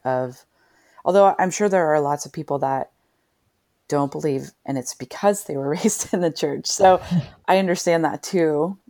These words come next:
Speaker 1: um, because my growing up in the church experience was not, was not wonderful at all. But I think, um, you know, it just comes down to this, like, very personal internal thing where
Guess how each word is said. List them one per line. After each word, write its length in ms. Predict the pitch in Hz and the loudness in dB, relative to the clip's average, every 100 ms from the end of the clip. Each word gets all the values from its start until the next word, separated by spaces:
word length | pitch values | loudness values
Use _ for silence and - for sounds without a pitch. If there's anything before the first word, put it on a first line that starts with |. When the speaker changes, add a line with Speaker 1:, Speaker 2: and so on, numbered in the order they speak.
| _ | _
Speaker 1:
um, 440 | - 156 151 151 - - | -4 -2 -2 -4 -10 -12
because 340 | 160 165 143 | -6 -2 -2
my 340 | 160 151 151 - - | -2 -2 -4 -6 -6
growing 280 | 160 151 147 | -2 0 0
up 140 | 143 | -4
in 60 | 139 | -6
the 80 | 131 | -6
church 340 | - 135 - | -6 -6 -8
experience 680 | - - 160 143 127 123 - | -10 -4 -2 0 -2 -6 -8
was 180 | 135 | -8
not, 220 | 139 135 - _ _ _ - - _ - | -8 -10 -14 _ _ _ -20 -20 _ -8
was 180 | 139 143 | -6 -2
not 280 | 156 - | -4 -6
wonderful 500 | - 120 113 110 98 - | -10 -10 -6 -6 -6 -2
at 140 | 139 | 0
all. 280 | 120 73 139 - - - - _ _ _ _ _ | 0 -2 -4 -20 -20 -20 -20 _ _ _ _ _
But 320 | - 170 165 - | 0 2 2 0
I 120 | 180 | -4
think, 400 | 190 208 202 196 - - - - | -2 -2 -2 -6 -12 -16 -16 -4
um, 640 | 175 170 160 - - 170 - _ _ _ _ | 0 2 0 -4 -6 -10 -16 _ _ _ _
you 160 | - 180 | -6 -2
know, 320 | 175 160 - - | 0 0 0 -4
it 160 | 170 | -4
just 200 | 196 190 | -4 -8
comes 240 | - 214 - | -8 -8 -2
down 240 | 156 147 | -2 -2
to 120 | - | -4
this, 280 | 151 139 - | -6 -6 -6
like, 180 | 135 139 | -8 -6
very 260 | 143 139 | -4 -4
personal 540 | 143 - 147 - 156 147 | -6 -6 -6 -4 -4 -4
internal 500 | 147 143 - 139 151 | -4 -6 -4 -4 -4
thing 320 | - 151 143 | -4 -6 -6
where 320 | 135 135 135 | -6 -6 -6